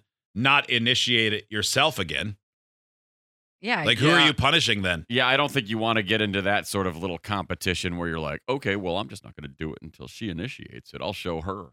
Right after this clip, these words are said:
Speaker 3: You know, like that, boy, you're just going down a bad path then, you know?
Speaker 2: Mm-hmm.
Speaker 3: I mean, if, if she normally, even if you initiate, if she normally willingly goes, "Okay," then it, you know, whatever. So you initiate more than she does. But,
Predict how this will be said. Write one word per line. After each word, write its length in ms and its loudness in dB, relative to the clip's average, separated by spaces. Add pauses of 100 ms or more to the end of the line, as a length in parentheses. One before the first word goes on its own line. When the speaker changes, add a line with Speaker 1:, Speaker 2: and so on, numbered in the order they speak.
(140)
Speaker 3:
You 120 -8
know, 160 -8
like 240 -6
that, 240 -6
boy, 160 -4
you're 120 -4
just 200 -10
going 180 -10
down 160 -8
a 60 -12
bad 260 -6
path 320 -6
then, 260 -8
you 100 -8
know? 200 -10
Speaker 2:
Mm-hmm. 120 -8
Speaker 3:
I 100 -2
mean, 140 -2
if, 120 -2 (400)
if 140 0
she 180 -2
normally, 560 2 (120)
even 280 0
if 100 -2
you 140 0
initiate, 760 0 (220)
if 140 0
she 160 -2
normally 580 2
willingly 500 0
goes, 280 -2 (140)
"Okay," 720 -2 (540)
then 280 0
it, 220 -2 (100)
you 80 -6
know, 100 0
whatever. 520 0
So 180 -4
you 240 -2
initiate 420 -2
more 160 -2
than 120 -2
she 180 -6
does. 380 -6 (500)
But, 420 2